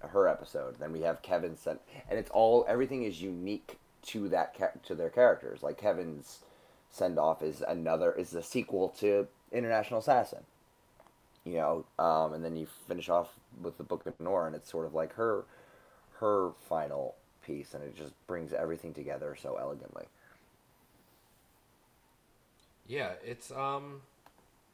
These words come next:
Speaker 2: it's, yeah, I, I, I, like, when I was watching the, when I was watching the, the, the third season, it was right when Veep was on. I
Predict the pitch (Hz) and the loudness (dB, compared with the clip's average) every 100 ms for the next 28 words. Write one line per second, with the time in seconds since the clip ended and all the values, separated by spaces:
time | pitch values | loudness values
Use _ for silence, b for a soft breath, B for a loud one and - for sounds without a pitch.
0 | _ _ _ _ _ _ _ b b b | _ _ _ _ _ _ _ b b b
1 | b b b b _ 110 120 - - - | b b b b _ -10 -10 -10 -10 -10
2 | - - - _ _ _ _ _ _ - | -12 -16 -20 _ _ _ _ _ _ -10
3 | 110 92 - 110 - 110 - - 113 110 | -6 -6 -8 -12 -12 -16 -18 -14 -10 -8
4 | 110 101 - 110 92 - - - _ _ | -8 -12 -12 -12 -12 -18 -20 -20 _ _
5 | _ _ _ _ _ _ 135 139 143 131 | _ _ _ _ _ _ 0 2 2 0
6 | 110 113 120 - 117 110 101 98 98 95 | 0 2 2 0 -4 -4 -6 -6 -6 -4
7 | 92 90 85 - _ _ _ _ _ _ | -8 -12 -16 -20 _ _ _ _ _ _
8 | _ - _ _ _ _ - 120 131 147 | _ -20 _ _ _ _ -8 -4 0 0
9 | 147 160 123 - - 117 107 - - 104 | 2 0 -2 -6 -4 0 0 0 -4 -2
10 | - 101 95 101 98 87 73 90 - - | 0 -2 -2 -4 -2 -4 -8 -10 -16 -20
11 | b b b b - 127 151 151 135 117 | b b b b 2 6 8 6 6 2
12 | 123 107 101 95 90 87 90 - - | 0 0 -4 -4 -4 -4 -6 -8 -18